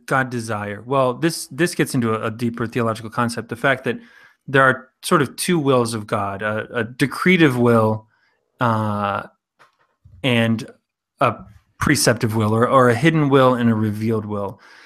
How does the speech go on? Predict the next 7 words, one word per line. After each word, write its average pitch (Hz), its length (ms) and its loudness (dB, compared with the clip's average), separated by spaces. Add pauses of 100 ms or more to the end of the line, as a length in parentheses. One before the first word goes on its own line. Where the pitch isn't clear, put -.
(220)
And 151 180 4
so 160 360 4
there's 160 280 2
a 160 80 6
certain 175 460 2
sense 156 460 0
that, 117 260 -4